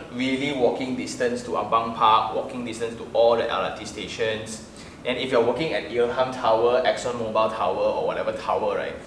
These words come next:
walking to work is not impossible. And for eleven thousand, who's gonna rent here? It's, uh, it's gonna be expats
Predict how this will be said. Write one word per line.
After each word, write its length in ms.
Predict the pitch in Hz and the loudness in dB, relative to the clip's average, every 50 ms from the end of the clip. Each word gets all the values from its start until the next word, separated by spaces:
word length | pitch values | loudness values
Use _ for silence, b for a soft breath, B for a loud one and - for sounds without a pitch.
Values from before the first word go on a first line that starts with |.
| - | -10
walking 720 | 120 123 135 139 143 143 139 139 - 165 165 160 160 156 - | -4 4 4 6 6 6 2 0 -2 0 0 0 0 -2 -4
to 160 | - - 117 | -6 -8 -8
work 480 | 113 117 120 123 131 139 135 135 - | -8 -4 2 4 4 4 4 2 -2
is 240 | 104 98 - 98 127 | -6 -8 -8 -8 -8
not 320 | 131 127 127 127 127 - 95 | -4 0 0 0 0 0 -4
impossible. 640 | 92 87 - 92 90 92 - 113 110 107 104 98 | -10 -8 -6 -6 -6 -4 -6 -6 -2 -2 0 2
And 160 | 127 139 143 160 | 2 2 2 2
for 100 | 160 147 | 2 4
eleven 380 | 143 143 139 147 170 180 180 | 8 8 8 8 8 6 6
thousand, 800 | - 139 120 120 123 131 127 131 143 143 143 143 143 147 143 - | 8 8 10 10 8 6 4 6 8 8 8 8 6 2 -4 -4
who's 180 | - 180 170 - | -2 0 0 6
gonna 240 | - 151 139 127 117 | 8 8 8 8 6
rent 380 | 117 120 123 123 120 120 120 | 6 6 6 6 4 0 -2
here? 400 | - 127 123 117 117 110 - - | -2 2 4 6 6 6 4 2
It's, 240 | - - - - - | -2 -6 -8 -2 -2
uh, 80 | 113 98 | 0 0
it's 140 | 95 - | 0 2
gonna 200 | - 151 143 127 | 4 4 4 4
be 140 | - - 113 | 2 0 0
expats 800 | - - - - - - - 135 113 80 - - - - - - | 0 0 -2 -2 -4 0 2 2 2 2 -2 -4 -8 -8 -10 -12